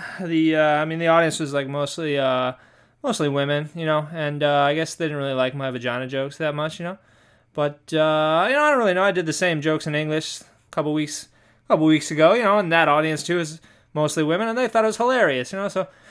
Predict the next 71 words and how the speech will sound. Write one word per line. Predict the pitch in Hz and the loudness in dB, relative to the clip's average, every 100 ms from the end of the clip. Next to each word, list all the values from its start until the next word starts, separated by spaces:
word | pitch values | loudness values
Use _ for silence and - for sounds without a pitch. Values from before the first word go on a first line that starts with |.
| - _ | -20 _
I | 226 | 4
don't | |
know, | 156 160 | 6 4
maybe | 240 175 | 4 2
it's | - | 2
a | |
cultural | 143 180 160 160 160 | -4 0 0 2 0
thing, | 156 165 160 | 2 0 0
you | 160 | 0
know, | 160 | 0
maybe, | 170 165 | 0 0
I | 151 | 0
don't | 139 | 0
know, | 127 | -2
maybe | 143 135 | -2 -2
my | 120 117 | -2 -4
pronunciation | - 156 143 147 143 147 165 143 135 | -4 -4 -2 -2 -2 -2 -4 -8 -8
sucked | - 147 143 143 | -2 0 0 -2
or | 127 | -10
just | 127 - | -10 -10
the | |
delivery | 127 139 - 139 160 160 165 | -12 -10 -6 -2 -2 0 -2
didn't | 160 160 | -2 -2
work | 160 165 | -4 -4
in | 160 | -2
Japanese, | 156 160 160 165 | 0 0 -2 -4
you | 214 | 0
know, | |
I | 214 | 2
don't | 151 123 | 2 0
know, | 117 127 | -4 -2
I | 151 | -2
don't | 110 | -4
know, | 127 | -6
it's | 135 | -8
hard | - 175 | -6 -6
to | 143 | -4
tell, | 190 151 - - - | 2 2 0 -14 -20
it's | _ | _
hard | 277 165 | -2 0
to | |
tell | 180 | 0
sometimes | 147 135 139 131 | -2 -2 -4 -2
in | |
Japanese, | 127 135 135 131 | -2 -2 -2 -6
you | 131 | -6
know, | 131 | -8
'cause | 120 | -8
I'm | 127 | -8
not | 123 | -6
there | 135 127 - _ _ | -4 -6 -8 _ _
that | 196 185 | -4 0
good | 180 | 0
at | 156 | 0
the | |
language, | 170 180 156 147 | 0 2 0 -2
but, | 170 | -2
you | 208 | 0
know, | 180 | 0
anyway, | 175 151 175 - | 0 -2 -2 -2
it | 302 | 0
was | 147 | 2
all | 123 | 2
right, | 123 143 | 2 -2
it | 311 | -2
was | 180 | 0
all | 131 | 0
right | 113 117 | -2 -8
set, | - 139 180 | -6 -6 -4
you | |
know, | 208 | -8